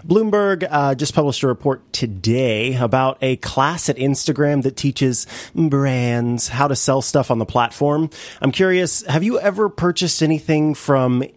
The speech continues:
any of the social media apps? You know, an ad that comes up in Facebook, something that comes across in Instagram, uh, something that you've seen on Twitter, et cetera. And do you think that this is the future of e-commerce? Are we gonna stop launching the Amazon app and instead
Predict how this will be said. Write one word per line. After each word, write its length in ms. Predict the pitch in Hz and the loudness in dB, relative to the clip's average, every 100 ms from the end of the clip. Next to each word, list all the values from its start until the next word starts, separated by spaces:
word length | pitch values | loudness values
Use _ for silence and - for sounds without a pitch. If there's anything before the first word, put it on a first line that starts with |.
| - | 0
any 420 | 135 147 156 160 | 2 4 4 4
of 140 | 143 123 | 2 0
the 80 | 127 | 0
social 280 | 147 - | 2 2
media 300 | 127 127 135 | 2 2 2
apps? 400 | - 131 135 - | 2 2 0 0
You 60 | 123 | 0
know, 80 | 113 | 2
an 80 | 120 | 2
ad 200 | 123 127 | 0 -2
that 100 | 127 | -2
comes 220 | 120 117 | 0 0
up 140 | 127 | 0
in 60 | 104 | -2
Facebook, 680 | - 175 156 - 160 147 - | 0 0 0 0 0 0 0
something 360 | 131 120 123 | -2 0 0
that 120 | 117 | 0
comes 220 | - 120 117 | 0 -2 0
across 380 | - 120 107 | 0 0 0
in 180 | 110 107 - - 131 | -2 -2 -6 -4 -2
Instagram, 760 | 135 - 160 147 143 147 165 - - - | 0 0 0 2 2 0 -4 -8 -14 -2
uh, 480 | 135 127 117 113 113 | 0 2 2 0 0
something 260 | 143 131 | 0 2
that 160 | 127 113 | 0 0
you've 120 | 113 | -2
seen 320 | - 131 120 | 0 0 0
on 200 | 110 110 | 0 -2
Twitter, 420 | 107 - 123 123 - | -2 0 2 0 -2
et 120 | 113 | -4
cetera. 720 | - - 147 123 107 101 98 - - - | -2 0 0 0 0 0 -2 -6 -20 -8
And 720 | 131 139 143 139 143 131 160 113 | -2 0 2 0 0 -2 -4 0
do 160 | 147 | 0
you 220 | 151 170 | 2 -2
think 360 | 165 - 208 - | 0 0 0 0
that 160 | 165 127 | -2 0
this 420 | 107 131 147 - | 0 0 0 -2
is 260 | 156 127 104 | -2 -2 -2
the 140 | 117 | -4
future 720 | - - 135 139 - 127 117 113 | -4 -2 0 0 0 0 0 0
of 260 | 113 117 | -2 -2
e-commerce? 840 | 139 123 - 120 117 110 101 101 117 | -2 -2 -2 0 2 0 -4 -2 0
Are 60 | |
we 100 | 113 | 0
gonna 160 | 127 131 | 0 0
stop 340 | - 131 123 | 2 0 0
launching 460 | 123 120 113 - 110 | 0 0 0 0 0
the 220 | 107 110 | 0 0
Amazon 500 | 120 135 117 107 104 | 0 0 0 -2 0
app 320 | 104 101 98 | 0 -2 -2
and 120 | 117 | -2
instead 760 | 110 104 - - 135 117 104 | -2 -2 -2 0 0 0 -4